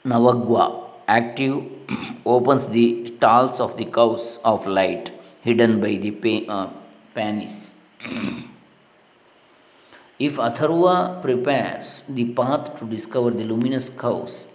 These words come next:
the Dhyan, his offspring, opens the gate of the prison house where they are kept in secret. <clears throat> He is an Agni power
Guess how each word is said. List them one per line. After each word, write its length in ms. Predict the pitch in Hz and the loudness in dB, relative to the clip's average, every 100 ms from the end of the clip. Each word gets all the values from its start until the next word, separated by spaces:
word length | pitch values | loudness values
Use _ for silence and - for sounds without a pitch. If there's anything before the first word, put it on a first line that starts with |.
| - | -2
the 60 | 113 | 0
Dhyan, 540 | 101 101 104 90 139 - - - - - - | 0 0 0 0 -6 -10 -20 -20 -20 -20 -4
his 440 | 127 - - - - _ _ _ _ _ _ _ _ - | -2 -2 -4 -8 -16 _ _ _ _ _ _ _ _ -2
offspring, 960 | 110 117 120 - - 127 110 - - - - - | 2 2 2 -2 0 2 2 -2 -10 -18 -10 2
opens 460 | 120 123 127 120 | 4 6 4 2
the 100 | 117 | -2
gate 380 | 104 117 123 123 | 0 6 6 6
of 180 | 117 - | 2 0
the 140 | 107 | -6
prison 560 | 104 - 123 120 135 135 113 | -8 -6 -2 2 2 2 2
house 380 | 110 104 107 - - - - - | 2 2 -2 -8 -14 -20 -20 0
where 260 | 117 120 | 4 6
they 180 | 107 113 110 | 4 2 2
are 100 | 113 | 0
kept 340 | - 110 - | -2 -4 -2
in 320 | 113 107 110 | 0 0 -4
secret. 580 | - 135 123 98 95 - - _ | -4 -2 -2 -4 -10 -14 -20 _
<clears throat> 380 | - - - - | -10 -8 -10 -6
He 200 | 113 131 | 0 0
is 100 | 123 | 2
an 160 | 127 117 | 2 2
Agni 340 | 110 120 156 | 0 0 0
power 460 | 156 110 87 76 | 2 2 2 -2